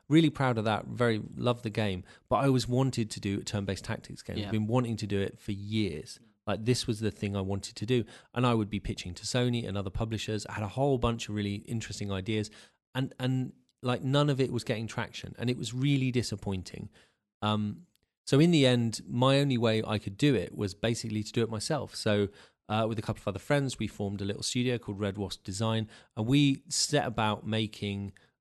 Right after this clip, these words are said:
Speaker 1: a turn-based tactical game, which wa-, would be, uh, Call of Cthulhu, The Wasted Land. And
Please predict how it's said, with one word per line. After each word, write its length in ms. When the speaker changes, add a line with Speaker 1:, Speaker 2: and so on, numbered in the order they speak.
Speaker 1:
a 60
turn-based 340
tactical 320
game, 460
which 280
wa-, 220
would 240
be, 320
uh, 160
Call 260
of 140
Cthulhu, 240
The 80
Wasted 360
Land. 320
And 320